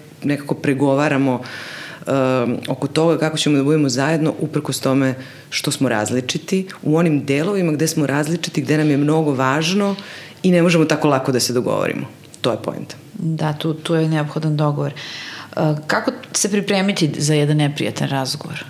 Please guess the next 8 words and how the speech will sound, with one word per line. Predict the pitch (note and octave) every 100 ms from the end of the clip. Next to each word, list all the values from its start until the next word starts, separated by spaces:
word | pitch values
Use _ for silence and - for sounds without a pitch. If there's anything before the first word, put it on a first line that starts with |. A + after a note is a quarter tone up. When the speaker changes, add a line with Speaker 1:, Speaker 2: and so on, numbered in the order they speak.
| - - - - - - - - - - - - - - - - - -
Speaker 1:
Uh, | C#3 C#3+ - C3 D3 D#3+
<laughs> | G#3 A3+ C#4 C4
ovo | C#4+
je | B3 G#3+
baš | F3 - -
teško | F3 G3 - E3+
pitanje. | D#3+ D#3+ D3+ D3+ C3+ - - - - - - D#3+
Pa | E3+ -